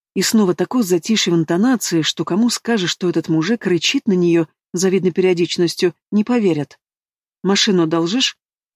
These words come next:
«Спрашиваешь?» Лора пыталась вспомнить, что пил Ярлов, квас и ещё пиво,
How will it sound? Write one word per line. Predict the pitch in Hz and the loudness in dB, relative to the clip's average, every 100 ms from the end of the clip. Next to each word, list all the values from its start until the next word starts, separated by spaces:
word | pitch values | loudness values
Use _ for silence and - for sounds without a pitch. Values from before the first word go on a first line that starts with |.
| _ | _
«Спрашиваешь?» | - - 160 180 190 143 - - _ _ _ _ _ _ _ - | -10 -4 -2 -2 -4 -4 -6 -12 _ _ _ _ _ _ _ -2
Лора | 240 294 254 | 2 2 0
пыталась | 190 196 190 165 | -2 0 -2 -2
вспомнить, | - - 247 226 208 - | -6 -2 0 2 0 -4
что | - 220 196 | -6 -4 -2
пил | 208 | -2
Ярлов, | 196 180 156 147 139 - _ _ | 0 0 0 -2 -6 -12 _ _
квас | - 185 185 135 - | -4 0 0 -2 -2
и | |
ещё | 156 - 196 | 0 0 -2
пиво, | - 226 156 | 0 0 2